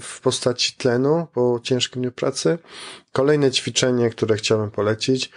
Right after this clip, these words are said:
jest w miarę proste i każdy może je naprawdę wykonać. To zajmuje dosłownie minuty, prawdopodobnie maksymalnie kwadrans. Kładziemy się wygodnie na plecach, czy to na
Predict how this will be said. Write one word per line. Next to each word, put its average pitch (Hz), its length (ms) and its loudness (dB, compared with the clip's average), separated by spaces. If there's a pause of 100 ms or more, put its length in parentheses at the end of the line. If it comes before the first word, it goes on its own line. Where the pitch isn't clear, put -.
(400)
jest - 600 -2
w 107 60 -4
miarę 120 220 4
proste 117 420 0
i 104 60 -8
każdy 110 340 0
może 104 340 2
je 98 300 2
naprawdę 98 520 0
wykonać. 101 840 0
To - 120 0
zajmuje 98 500 4
dosłownie 95 640 2 (300)
minuty, 101 680 0
prawdopodobnie 104 640 0
maksymalnie 98 540 2
kwadrans. 92 680 -4 (840)
Kładziemy 151 380 2
się 147 140 2
wygodnie 113 420 2
na 92 140 4
plecach, 113 680 -2
czy - 160 -6
to 107 120 2
na 95 320 0